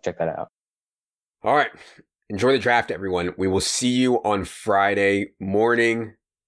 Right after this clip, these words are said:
Speaker 2: Good luck to everyone out there who actually still roots for a real football team. I don't know why you do that, but if you do, I hope that they, they get the player that,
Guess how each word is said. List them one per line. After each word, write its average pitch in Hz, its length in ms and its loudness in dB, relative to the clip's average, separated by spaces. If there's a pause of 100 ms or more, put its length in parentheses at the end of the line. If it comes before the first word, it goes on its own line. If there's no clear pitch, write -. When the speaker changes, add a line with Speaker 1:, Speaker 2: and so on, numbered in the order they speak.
(180)
Speaker 2:
Good 101 140 -2
luck 104 180 0
to 110 80 2
everyone 104 220 2
out 98 120 2
there 101 140 2
who 95 100 0
actually 95 300 -2
still 104 180 -4
roots 98 220 -2
for 98 160 2
a - 20 0
real 95 240 2
football 104 400 0
team. 107 240 -2
I 95 60 2
don't 98 100 -2
know 87 100 -2
why 95 200 2
you 101 100 -2
do 95 140 -4
that, 101 180 2
but 90 240 -2
if 90 180 -4
you 98 60 -6
do, 104 400 0
I 95 120 0
hope 95 180 -2
that 92 180 -2
they, 90 120 -2
they 90 180 0
get 92 220 0
the - 80 -2
player 92 360 0
that, 90 320 0